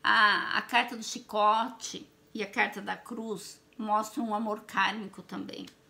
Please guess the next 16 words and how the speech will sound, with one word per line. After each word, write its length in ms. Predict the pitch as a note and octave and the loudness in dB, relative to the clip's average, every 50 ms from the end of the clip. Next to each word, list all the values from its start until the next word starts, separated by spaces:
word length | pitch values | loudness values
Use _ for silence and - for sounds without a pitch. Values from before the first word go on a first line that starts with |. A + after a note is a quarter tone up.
| _ _ _ - | _ _ _ -6
Não 200 | G#3 G#3 A#3 A#3+ | -4 -4 -4 -4
só 200 | - - A#3+ G3+ | -2 -2 -2 -2
de 100 | G#3+ F#3+ | 0 -2
almas 300 | F#3+ G3 G3+ G3 F#3+ - | -2 -2 -2 -4 -4 -4
gêmeas, 400 | G3+ G#3+ A3+ B3 C4 B3+ A#3+ B3 | -2 -2 -2 -2 -2 -4 -4 -4
mas 200 | A#3+ G#3+ G#3+ G3 | -4 -4 -2 -2
um 80 | G#3 | 0
amor 280 | G#3+ G#3 G#3+ G3+ G#3 - | 0 0 0 -2 -4 -6
kármico. 640 | - - G3+ G#3 - G3 - - - - - G#3 - - - - - - - - - - _ - _ - | -6 -4 -2 -2 -2 -2 -4 -8 -10 -12 -16 -18 -18 -18 -20 -20 -20 -20 -20 -20 -20 -20 _ -20 _ 2
Atração 560 | - G#3+ A3 - A#3 C4 B3+ - D4+ A#3 B3 | 2 2 2 0 -4 -4 -4 -2 -2 0 0
das 240 | - C3+ B2+ - - | 0 0 -2 0 2
almas. 540 | G3+ F#3+ F#3 F#3 F3+ - - - - - - | 2 2 2 2 -2 -8 -12 -14 -14 -16 -10
Vladimir 480 | F#3+ G3+ G#3 G3+ A3 A3 A3 A3 G#3+ G#3 | -2 0 0 0 0 -2 -2 -2 -2 -2
disse 320 | G#3 - G#3 G3+ G3+ - | -2 -4 -8 -8 -8 -8
pra 140 | G#3 - G3+ | -8 -8 -8
você 500 | G3+ G#3 G3 - - G#3+ G#3+ G#3 G3+ - | -8 -8 -8 -8 -6 -6 -4 -6 -6 -10